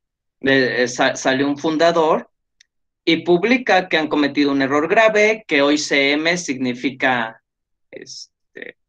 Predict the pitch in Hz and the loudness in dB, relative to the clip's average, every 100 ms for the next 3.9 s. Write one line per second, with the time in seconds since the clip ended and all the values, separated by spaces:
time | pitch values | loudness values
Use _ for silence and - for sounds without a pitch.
0 | _ _ _ _ _ 131 127 143 143 135 | _ _ _ _ _ -10 -4 -2 -2 -6
1 | - 143 165 170 165 160 175 170 151 143 | -12 0 0 2 -2 0 0 0 0 0
2 | 175 185 214 180 147 143 143 139 131 131 | 0 0 0 0 -2 0 0 0 0 0
3 | 147 143 135 135 131 135 233 240 294 | 2 2 2 2 2 0 2 2 0